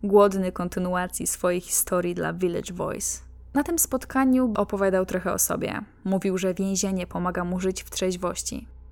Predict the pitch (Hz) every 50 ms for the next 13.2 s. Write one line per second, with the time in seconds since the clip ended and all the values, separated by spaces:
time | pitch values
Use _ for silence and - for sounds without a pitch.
0 | - - - - - 208 208 196 - - 254 269 262 - 220 208 - 247 247 262
1 | - - 214 202 202 190 202 202 220 226 - 202 180 165 175 170 180 180 180 180
2 | 180 175 180 175 170 - - - 180 175 170 185 180 185 180 202 208 214 202 180
3 | 180 175 185 185 202 214 - - 247 226 247 226 214 208 208 - - - 226 240
4 | 254 240 240 233 226 220 214 214 220 247 247 254 262 240 220 220 226 220 220 202
5 | 208 185 202 202 208 - 208 202 - - 208 196 202 196 233 240 220 220 208 196
6 | 202 - - - 202 208 208 - 190 190 185 180 202 190 185 - 185 180 165 175
7 | 170 - 65 65 64 - - - - - - - - - - - - - - -
8 | - - - - - - - - - - 180 175 175 185 185 - 190 185 - -
9 | - 202 185 185 190 190 185 190 196 190 185 190 185 - - 190 185 185 190 208
10 | - - 151 - - - - - 180 175 170 170 - 180 175 - 180 175 175 170
11 | 180 175 175 175 175 165 165 180 180 185 - - - - 226 - - 214 208 -
12 | - - 233 208 214 202 190 202 196 196 185 180 - - 180 175 175 175 175 175
13 | - - - 202